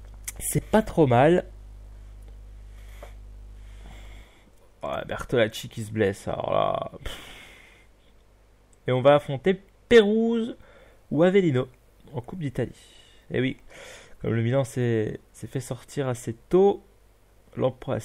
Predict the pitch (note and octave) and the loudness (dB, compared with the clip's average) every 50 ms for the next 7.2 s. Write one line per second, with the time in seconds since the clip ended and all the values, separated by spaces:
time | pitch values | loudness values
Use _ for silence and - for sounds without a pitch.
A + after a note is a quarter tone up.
0 | - - C3+ C3+ B2+ - - B2 A#2+ A#2 - - - F#3 G3 G#3 A3 A3 A3 - | -6 -4 -2 -2 -2 0 0 0 0 0 -4 0 4 6 8 8 6 6 4 -4
1 | - - - - - - - - A2+ A#2 A2+ A2+ A2+ A2+ A#2+ C3+ C3 B2+ - C3+ | -18 -20 -20 -20 -20 -20 -4 0 4 4 6 6 6 4 4 2 0 -2 -4 -8
2 | C3 B2 C3+ C#3 C#3 C3+ A#2+ - - - A#2+ A#2 G#2+ B2 A2 G#2+ A#2 A#2 B2 C#3 | -6 -6 -6 -6 -6 -8 -10 -12 -14 -10 -8 -6 -4 -4 -2 0 0 2 2 2
3 | D#3 D3+ - - - G#2+ G2 - - - - - - _ _ - - - - - | 0 0 -2 -6 -8 -6 -6 -6 -8 -10 -14 -16 -18 _ _ -20 -20 -20 -10 -8
4 | C#3+ D3 - - A#2+ G#2+ - - D#3 D#3 D#3 - - C3+ B2 C3 A#2+ - A#2+ A2 | -8 -6 -2 0 -2 -2 0 2 2 2 2 0 -4 -6 -6 -8 -2 0 0 2
5 | B2 C#3+ C#3+ C3 - - A#2 A2+ - - A2 - - B2 D#3 D#3+ C#3+ C3 - - | 2 2 0 -2 -4 -6 -8 -8 -8 -10 -8 -6 -4 -2 -2 -2 -2 -4 -4 -2
6 | D#3+ D#3+ D#3+ C3+ - - B2+ - - D#3 F3 G3 G#3 E3+ C#3 B2+ C#3 D3 D3+ C#3 | 0 0 0 0 0 -6 -8 0 4 6 6 6 6 6 4 4 4 2 0 0
7 | B2 A#2+ A#2 | -2 -4 -6